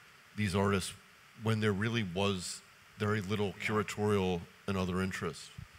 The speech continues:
Speaker 2: Yeah, um, um, I, I was surprised to, when I got the invitation to be in an art fair under the institutional talk umbrella.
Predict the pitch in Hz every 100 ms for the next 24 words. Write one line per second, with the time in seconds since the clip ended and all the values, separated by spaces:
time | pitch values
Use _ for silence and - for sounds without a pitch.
0 | - - - 107 98 92 - 95 95 98
1 | - 90 82 85 82 - - - 101 90
2 | - - 95 104 113 - 107 107 117 107
3 | - - 92 87 82 80 82 85 - -
4 | 90 92 90 90 - 101 95 98 92 87
5 | 90 - 92 92 - 87 82 - 90 82
6 | 82 82 - - - - - - - -
7 | 98 82 101 104 95 90 90 98 - 95
8 | 87 82 87 92 90 90 78 87 85 90
9 | - 87 101 95 - 87 85 - 85 85
10 | 87 80 80 78 78 80